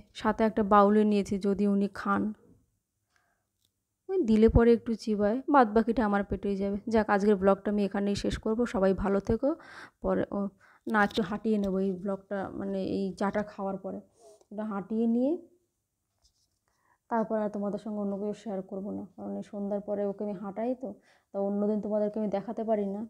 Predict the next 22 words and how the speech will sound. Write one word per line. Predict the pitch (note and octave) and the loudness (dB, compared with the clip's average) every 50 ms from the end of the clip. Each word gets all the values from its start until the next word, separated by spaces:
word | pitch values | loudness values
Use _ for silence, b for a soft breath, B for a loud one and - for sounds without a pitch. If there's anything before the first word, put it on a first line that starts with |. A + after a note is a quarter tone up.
| _ | _
তো | - G#3+ | -10 -6
আজকে | G#3 G3+ F#3 F#3+ G3 G#3+ | -6 -6 -4 -4 -4 -4
তোমাদের | G#3+ G3+ G3+ G3+ G3 G#3 | -4 -4 -4 -4 -4 -4
সঙ্গে | G3+ - G#3 G3+ G3+ | -6 -8 -8 -8 -8
একটু | G3 - G#3 | -8 -8 -10
হাঁটানোটা | E3+ - G3+ F#3+ G3+ G3 G3+ F#3+ G3+ G3 | -10 -12 -14 -10 -8 -8 -8 -8 -8 -10
শেয়ার | - - G#3 G3 G3 G#3 | -12 -10 -10 -10 -10 -10
করব। | - - G3 G3 G3+ G#3+ - _ _ _ _ _ _ _ _ _ _ _ _ _ | -10 -10 -10 -10 -10 -12 -16 _ _ _ _ _ _ _ _ _ _ _ _ _
যেহেতু | G#3 F#3+ F#3 G#3 G#3+ G#3 G#3 A3 | -10 -6 -2 -2 -2 -2 -2 -2
আজকে | A3 G#3 G3+ G#3 | -2 0 0 -2
আমার | G#3 G#3 G#3 | -2 -2 -2
ননদ | G#3 G3+ G3 G3+ G#3 G#3+ G#3 | -2 -2 -2 -2 -2 0 0
আছে, | A3 G#3 G3+ - - G#3 G3 | 0 -2 -4 -6 -8 -8 -8
ওকে | G3 F#3+ G3+ G3+ | -6 -6 -6 -6
বলেছি | F#3 F#3+ G3 G3+ G3 G3 G#3 | -4 -2 -2 -2 -2 -4 -6
একটু | G3+ G3 - - G3 G3 G3 - - | -10 -10 -10 -10 -8 -8 -10 -10 -10
ফোনটা | G#3+ G3 G3 F#3+ G3+ G3+ G3 G3 G3 - - - F#3+ - | -8 -6 -6 -4 -4 -2 -2 -2 -4 -4 -8 -12 -12 -8
ধরে | G#3 G#3 G#3 | -4 -2 -2
একটু | G#3 G3+ A3 G3+ | -2 -2 -4 -4
ভিডিওটা | F#3 G3+ F3+ G3+ G3 F#3+ G3 G3 | -2 -2 -2 -2 -4 -4 -4 -6
করে | F#3+ - G3 F#3+ F#3+ F#3 | -8 -10 -10 -10 -8 -8
দে, | F3+ F#3+ | -10 -10